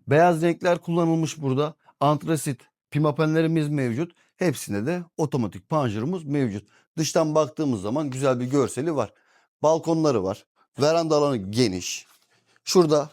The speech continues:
küçük bir kullanım alanı, bahçemiz var. Yani on milyon yedi yüz elli bin liraya bu bölgede bu fiyatlar. Belki kızacaksınız, "O rakamlara müstakil alırım,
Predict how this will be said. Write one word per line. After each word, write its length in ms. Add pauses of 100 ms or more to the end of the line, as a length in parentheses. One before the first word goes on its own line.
küçük 300
bir 80
kullanım 400
alanı, 420
bahçemiz 560
var. 220 (400)
Yani 380 (520)
on 180
milyon 600
yedi 240
yüz 140
elli 240
bin 120
liraya 300 (240)
bu 140
bölgede 400
bu 60
fiyatlar. 520 (300)
Belki 280
kızacaksınız, 800
"O 140
rakamlara 460
müstakil 460
alırım, 300